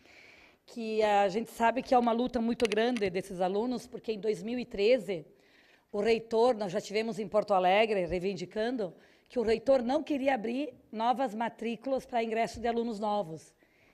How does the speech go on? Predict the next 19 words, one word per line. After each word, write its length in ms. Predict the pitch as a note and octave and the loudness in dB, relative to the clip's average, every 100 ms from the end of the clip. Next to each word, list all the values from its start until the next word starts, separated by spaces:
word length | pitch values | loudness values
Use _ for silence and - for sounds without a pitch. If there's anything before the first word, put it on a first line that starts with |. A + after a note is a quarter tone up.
| _ | _
E 60 | G#3+ | 0
aí 300 | G#3 G#3+ A#3 | 2 2 2
a 120 | A#3 | 2
uergs 500 | A3+ G#3 G#3 G#3+ F#3 | 4 4 2 -2 -6
ia 120 | A3 | -6
se 120 | G#3+ A#3+ | -6 -6
acabar. 460 | C4 A3+ - - - | -6 -2 -4 -6 -12
E 80 | |
nós 640 | G3 G3 G3+ A3 - - - _ | -8 -2 0 0 -4 -14 -20 _
fizemos 400 | - F#3 A3 G3 | -8 -2 -2 -2
um 60 | A3 | -2
movimento 540 | G#3 G3+ G3+ G#3+ A#3 | -2 -2 -6 -6 -6
grande, 400 | G#3 G#3+ C4+ C#4 - - _ _ | -4 -4 -4 -6 -10 -20 _ _
fomos 300 | B3 A#3+ F#3 | -4 -2 0
até 280 | G#3+ A3+ A#3+ | 0 2 0
Porto 300 | A#3+ B3 A#3+ | 0 -6 0
Alegre 340 | G#3+ G#3+ A#3+ | 2 2 0
e 20 | |
conseguimos 1000 | - C4+ D4+ D4 - F#3 A3 B3+ C4 - | -2 0 0 -2 -6 -6 -4 -2 -2 -6